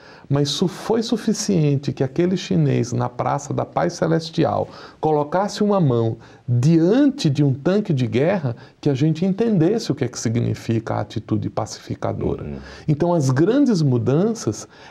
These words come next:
Speaker 1: elas não podem acontecer apenas com discursos. Elas exigem ações de transformação efetiva. E essas ações não são nos grandes movimentos apenas. Elas são em todos os movimentos da nossa vida.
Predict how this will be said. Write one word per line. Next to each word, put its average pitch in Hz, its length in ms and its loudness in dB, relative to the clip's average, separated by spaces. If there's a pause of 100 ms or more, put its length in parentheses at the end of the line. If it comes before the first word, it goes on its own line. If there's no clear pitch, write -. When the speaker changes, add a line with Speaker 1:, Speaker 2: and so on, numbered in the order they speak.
Speaker 1:
elas 160 340 2
não 214 280 4
podem 240 520 2
acontecer 151 640 0
apenas 196 500 0
com 220 240 0
discursos. 233 880 0 (360)
Elas 131 300 0
exigem 175 800 4
ações 196 680 0
de 139 120 0
transformação 117 800 -2
efetiva. - 600 -6 (320)
E 147 200 4
essas 208 420 0
ações 180 640 -2 (260)
não 202 200 2
são 240 220 0
nos 247 200 4
grandes 247 460 4
movimentos 254 760 2
apenas. 101 580 -4 (240)
Elas 143 280 0
são 165 200 0
em 170 160 4 (240)
todos 254 420 2
os 226 200 2
movimentos 151 720 2
da 156 100 2
nossa 160 300 0
vida. 113 420 -2